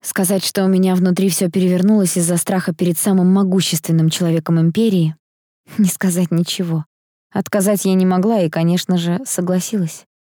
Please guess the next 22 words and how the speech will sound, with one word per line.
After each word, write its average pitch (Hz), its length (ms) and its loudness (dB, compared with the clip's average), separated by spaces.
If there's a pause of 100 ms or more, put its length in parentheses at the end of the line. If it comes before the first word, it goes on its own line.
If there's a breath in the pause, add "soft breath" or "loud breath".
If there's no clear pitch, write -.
(160)
А 202 120 -2
кто - 180 -2
в - 80 -6
своём 185 320 2
уме 185 240 2
посмеет 196 440 -2
отказать 190 480 -2
императору? 220 600 -2 (340)
Несмотря 185 460 0
на 180 120 0
то, 190 100 -2
что 185 180 -2
Лаура 180 320 0
занималась 175 540 0
со 180 140 -2
мной 180 200 2
не 180 160 2
только 285 320 -2
этикетом, 160 540 -2
но 160 80 0
и 160 80 -2
танцами, 262 500 0